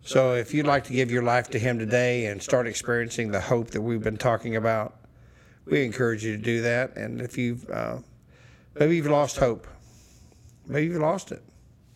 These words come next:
and, uh, and you wanna come back, come back to the Savior.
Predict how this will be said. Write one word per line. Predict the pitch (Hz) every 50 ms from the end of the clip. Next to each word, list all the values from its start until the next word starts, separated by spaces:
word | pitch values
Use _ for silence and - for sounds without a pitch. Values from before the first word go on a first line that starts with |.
| - - _ - - - - - - - - - - - - - - - - - _ - - - -
and, | 127 120 120 120 113
uh, | 113 113 113 113 107 98 - - - - - - - - - -
and | 139 120 120
you | 120 117
wanna | 120 120 113
come | 101 - 113 107
back, | 107 110 104 101 113 - - - - - - - - - - _ - - - - _ _ - - - - - -
come | - 131 113 110
back | 113 110 101
to | - 101
the | 104 95
Savior. | - - 104 101 110 120 107 101